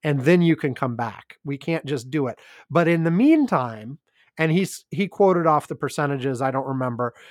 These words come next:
sh-, y-, "there's a certain, uh, percentage of chance that she'll have permanent damage to her reproductive system th-, through letting this happen. There's a certain percentage of chance that there would be an infection and she would actually die because of this."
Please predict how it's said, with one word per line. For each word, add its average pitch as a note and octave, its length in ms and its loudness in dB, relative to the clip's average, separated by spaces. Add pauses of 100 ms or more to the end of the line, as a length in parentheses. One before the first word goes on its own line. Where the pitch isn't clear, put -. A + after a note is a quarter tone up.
(180)
sh-, - 160 -10 (100)
y-, F3 360 -4
"there's D#3 220 4
a D#3+ 60 0
certain, G3 560 2
uh, F3 60 -6 (140)
percentage D#3 580 0
of C#3+ 140 -4
chance C3+ 420 -4
that C3 160 -12
she'll D3 220 -4
have C#3 280 -2
permanent E3 460 -2
damage C3 420 -6
to B2+ 120 -8
her C3 160 -6
reproductive B2 640 -10
system A#2 360 -14
th-, - 140 -20 (520)
through D#3 160 0
letting B2+ 320 0
this B2 160 -8
happen. A2 400 -8 (320)
There's D#3 220 2
a D3+ 80 -4
certain G3 360 0
percentage D#3+ 580 -2
of D#3 140 -2
chance D#3 320 -2
that C#3 160 -12
there D3+ 120 -2
would D3+ 140 -4
be F3 120 -2
an F#3 100 -2
infection F3+ 640 -4
and C3+ 120 -8
she - 120 -12
would G#3 100 -6
actually A#3+ 300 -4
die A#3+ 600 -4 (380)
because D#3+ 340 -2
of B2 180 -4
this." A2+ 300 -14